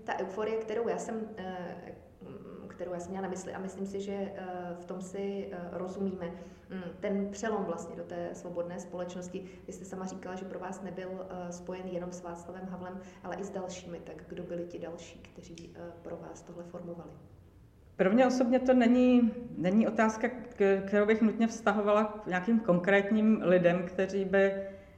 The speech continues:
Speaker 2: jako reprezentovali nějakou myšlenku, nějaký, prostě nějaký impuls. Ehm, pro mě, eh, ta doba byla úžasná v tom, že ono to samozřejmě pak mělo své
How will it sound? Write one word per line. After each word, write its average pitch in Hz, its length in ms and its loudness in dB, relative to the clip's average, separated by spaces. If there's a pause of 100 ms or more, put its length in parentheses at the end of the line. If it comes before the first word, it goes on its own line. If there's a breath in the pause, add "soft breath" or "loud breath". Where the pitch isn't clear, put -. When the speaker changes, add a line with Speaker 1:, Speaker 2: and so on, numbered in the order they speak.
(160 loud breath)
Speaker 2:
jako - 180 2
reprezentovali 180 960 6 (100)
nějakou 165 840 0 (420)
myšlenku, 170 600 0
nějaký, 151 640 -4 (480)
prostě - 400 -12
nějaký 156 320 -4
impuls. 156 540 -4 (720 loud breath)
Ehm, 170 600 4 (500)
pro 185 200 6
mě, 214 520 8 (1300)
eh, 170 120 0 (220)
ta 175 120 6
doba 185 220 8
byla 202 260 6
úžasná 214 520 4
v 214 200 -6
tom, 196 220 4
že 208 360 4 (1600)
ono 175 120 -2
to 190 100 -6
samozřejmě 185 420 -4
pak 185 220 -6
mělo 185 260 -2
své 165 460 -6